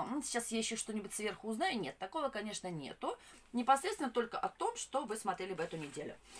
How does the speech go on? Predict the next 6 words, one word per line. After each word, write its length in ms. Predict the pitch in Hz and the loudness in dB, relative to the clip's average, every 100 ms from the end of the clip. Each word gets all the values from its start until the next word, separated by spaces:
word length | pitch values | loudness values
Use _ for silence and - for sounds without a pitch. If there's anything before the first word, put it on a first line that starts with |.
| 247 - | -4 -4
Итак, 460 | - - 156 - | 12 12 12 4
в 180 | - - - | -20 -20 -4
понедельник 640 | 254 269 240 226 160 160 | -2 0 2 2 2 0
открываются, 840 | 160 - 165 160 139 - 151 135 127 - - - | -2 0 4 4 4 0 2 2 2 -8 -18 -6
а, 100 | 170 | -4
материалы, 720 | 170 190 196 262 349 359 | -2 -2 6 10 10 8